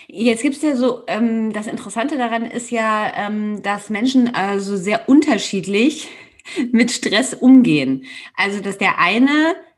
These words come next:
sehr, sehr schnell gestresst ist, wo der andere irgendwie noch gar nicht drauf reagiert.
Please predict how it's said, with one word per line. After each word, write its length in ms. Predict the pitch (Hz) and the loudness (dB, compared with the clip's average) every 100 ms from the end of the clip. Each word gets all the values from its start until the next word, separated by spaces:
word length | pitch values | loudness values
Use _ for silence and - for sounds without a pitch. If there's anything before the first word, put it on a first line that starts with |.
| _ _ _ _ | _ _ _ _
sehr, 220 | 202 214 | -4 -2
sehr 140 | 214 208 | 0 -2
schnell 300 | 208 202 240 | -2 0 0
gestresst 500 | 302 - 285 311 - | -2 -2 -2 -2 -4
ist, 380 | 320 370 - - | -6 -6 -10 -14
wo 200 | 196 214 | -6 0
der 220 | 226 190 | 0 0
andere 640 | 180 277 302 277 294 285 202 | 0 2 0 -2 -4 -6 0
irgendwie 280 | 240 240 | 4 4
noch 200 | 226 214 | 2 -2
gar 180 | 165 190 | -2 -2
nicht 160 | 240 240 | -2 -4
drauf 360 | 185 190 190 | -2 -2 -4
reagiert. 720 | 190 180 175 135 147 - - | -6 -4 -4 -4 -4 -6 -12